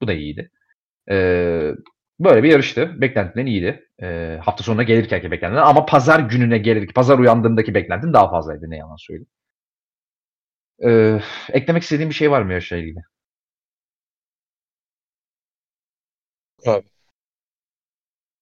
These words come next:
Speaker 1: Yok mu dedin? Duyamadım.
Speaker 2: Yok.
Speaker 1: Ha, okey.
Speaker 2: Yok.
Speaker 1: Ee, <laughs> yok. Ee, böyle bir yarıştı. Ee,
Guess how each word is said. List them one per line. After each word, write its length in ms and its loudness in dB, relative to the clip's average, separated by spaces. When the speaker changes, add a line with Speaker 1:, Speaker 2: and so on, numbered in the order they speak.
Speaker 1:
Yok 220 -4
mu 100 -6
dedin? 180 -10
Duyamadım. 320 -10
Speaker 2:
Yok. 440 2
Speaker 1:
Ha, 140 -12
okey. 200 -20
Speaker 2:
Yok. 360 6
Speaker 1:
Ee, 60 4
<laughs> 260 -4
yok. 360 -2
Ee, 600 4
böyle 220 8
bir 60 4
yarıştı. 480 2
Ee, 380 0